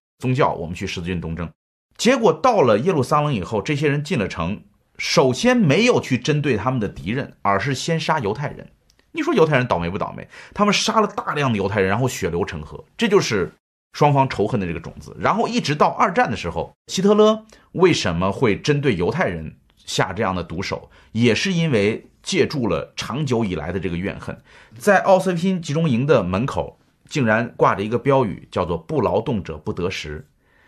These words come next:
那这个标语是针对谁的呢？就是针对犹太人。为什么呢？因为基督教里边有要求说赚钱可以，但你不能够放高利贷。基督教的人就不爱从事银行业，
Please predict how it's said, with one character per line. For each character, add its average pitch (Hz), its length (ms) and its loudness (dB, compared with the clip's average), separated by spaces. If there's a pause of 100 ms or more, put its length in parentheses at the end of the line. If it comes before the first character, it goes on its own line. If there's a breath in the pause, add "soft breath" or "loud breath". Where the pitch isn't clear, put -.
(240 soft breath)
那 185 140 2
这 196 120 -2
个 185 80 6
标 196 220 4
语 123 120 0
是 117 120 -6
针 156 160 -2
对 147 140 2
谁 85 160 -4
的 101 100 -2
呢？ 98 140 -4
就 226 200 -4
是 - 60 -2
针 127 140 -2
对 113 100 -2
犹 73 120 -8
太 85 140 -14
人。 57 280 -14
为 165 120 -2
什 98 140 -2
么 82 60 -4
呢？ 80 160 -8 (340 loud breath)
因 214 160 2
为 196 300 2 (100)
基 269 160 0
督 269 160 0
教 214 240 4
里 92 80 -2
边 120 160 0
有 87 140 0
要 165 200 2
求 73 360 -8 (200)
说 160 280 4
赚 160 260 0
钱 92 440 -6 (280)
可 90 220 -4
以， 82 180 -6 (140)
但 151 180 2
你 98 80 -2
不 - 180 -6
能 110 220 -2
够 151 140 2
放 110 400 -2 (120)
高 175 120 0
利 180 100 -2
贷。 233 240 -6 (800 soft breath)
基 226 140 -4
督 262 100 2
教 233 180 4
的 135 80 4
人 117 240 2
就 165 360 0 (200)
不 135 120 -2
爱 214 160 4
从 117 200 -4
事 117 180 -2
银 101 140 -4
行 90 200 -6
业， - 220 -8